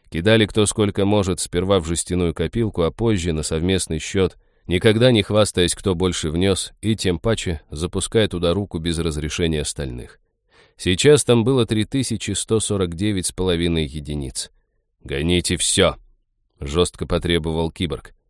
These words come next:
Ивета послушно перебрала пальцами по вирт-окну. "Пожалуйста", тихо, безнадёжно взмолилась она, зависнув над значком "Оплатить".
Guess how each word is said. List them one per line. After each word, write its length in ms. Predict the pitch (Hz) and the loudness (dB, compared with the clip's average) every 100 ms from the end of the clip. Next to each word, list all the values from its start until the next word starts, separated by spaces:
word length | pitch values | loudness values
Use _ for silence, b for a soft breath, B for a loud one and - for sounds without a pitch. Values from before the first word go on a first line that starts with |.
| _ _ - | _ _ -8
Ивета 380 | 85 120 123 107 | 0 0 0 -2
послушно 600 | 107 98 110 120 - 95 | 0 0 -2 -4 -2 -2
перебрала 480 | 90 87 90 95 90 | -2 0 2 2 2
пальцами 480 | 101 95 - 87 | 0 -2 -2 -4
по 160 | 80 82 | -2 -2
вирт-окну. 640 | 78 80 - 78 - 64 - _ _ _ _ _ _ | -2 -4 -6 -8 -10 -14 -16 _ _ _ _ _ _
"Пожалуйста", 680 | - 90 95 82 71 - - - _ _ _ | -6 0 2 0 -4 -10 -14 -20 _ _ _
тихо, 320 | 110 113 - | 2 2 2
безнадёжно 760 | 80 85 90 90 104 85 87 73 | -2 0 2 2 0 0 -2 -4
взмолилась 680 | 73 76 90 90 87 - | -6 -2 0 0 -2 -2
она, 320 | 85 92 90 - _ | -2 0 0 -2 _
зависнув 760 | 82 92 101 101 95 95 85 - - | -2 2 2 2 -2 -4 -6 -8 -2
над 200 | 95 82 | 0 0
значком 520 | 87 90 - 95 - | -2 -2 -2 -4 -4
"Оплатить". 540 | - 92 87 82 - | -6 -4 -4 -4 -8